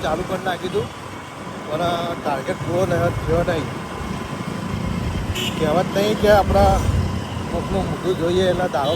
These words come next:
ખરાબ થાય, પણ એવું તો થયું નહીં. એવું નહીં, એક બાજુ હેડકી ચાલુ થઈ જાય, એક બાજુ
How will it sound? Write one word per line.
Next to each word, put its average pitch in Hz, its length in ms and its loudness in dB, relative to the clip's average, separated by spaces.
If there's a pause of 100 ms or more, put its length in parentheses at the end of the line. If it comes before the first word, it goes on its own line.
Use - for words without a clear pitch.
ખરાબ 160 260 0
થાય, 160 180 0
પણ 175 180 -2
એવું 151 220 -2
તો 190 80 -2
થયું 180 280 0
નહીં. 220 260 2 (680)
એવું 175 280 0
નહીં, 202 200 2
એક 165 140 -2
બાજુ 170 260 0
હેડકી 156 360 0
ચાલુ 175 180 2
થઈ 185 180 -4
જાય, 220 140 -4 (2250)
એક 170 100 -2
બાજુ 180 260 2